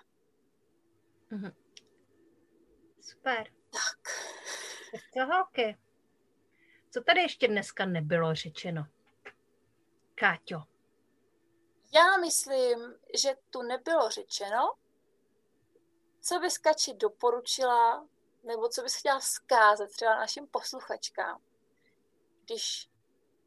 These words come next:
Speaker 2: se dostanou někam, odkud si sami nepomůžou.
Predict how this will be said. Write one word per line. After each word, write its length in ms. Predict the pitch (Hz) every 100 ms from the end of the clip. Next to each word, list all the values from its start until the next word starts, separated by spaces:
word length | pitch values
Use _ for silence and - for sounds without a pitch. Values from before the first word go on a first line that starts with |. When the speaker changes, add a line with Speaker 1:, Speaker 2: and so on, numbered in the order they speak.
| _ _ _
Speaker 2:
se 140 | - 226
dostanou 460 | 226 - 254 254
někam, 520 | 240 208 - 196 196 - _ _ _ _ _ _ _ _
odkud 280 | 214 214 233
si 160 | 233 254
sami 260 | 240 233
nepomůžou. 680 | 220 208 208 208 - - -